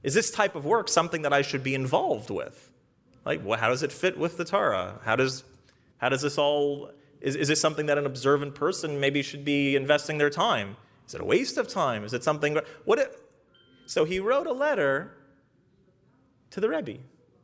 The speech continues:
And the Rebbe encouraged him to continue the search. Keep looking. And the theme behind it, the idea behind it was, why limit God?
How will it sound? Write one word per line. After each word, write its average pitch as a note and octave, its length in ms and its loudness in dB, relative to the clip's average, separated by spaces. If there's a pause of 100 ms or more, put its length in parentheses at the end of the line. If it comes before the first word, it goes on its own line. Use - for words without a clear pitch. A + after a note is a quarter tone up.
(1400)
And F3 140 0
the F#3+ 60 2
Rebbe B3+ 360 0
encouraged G3 540 -6
him A#2 340 -6 (1300)
to F3+ 100 2
continue A3 540 2
the C#3 100 0
search. - 600 -8 (1600)
Keep C4+ 240 -6
looking. F#4 380 0 (1040)
And G#3 180 2
the G3+ 100 4
theme E4 480 -2
behind A#3 560 2
it, A2+ 200 0
the E3+ 100 2
idea F3+ 380 0
behind A3 500 -2
it D#3 160 2
was, D3+ 500 -2 (1040)
why F#3 240 -10
limit C#4+ 320 -12
God? D4+ 300 -8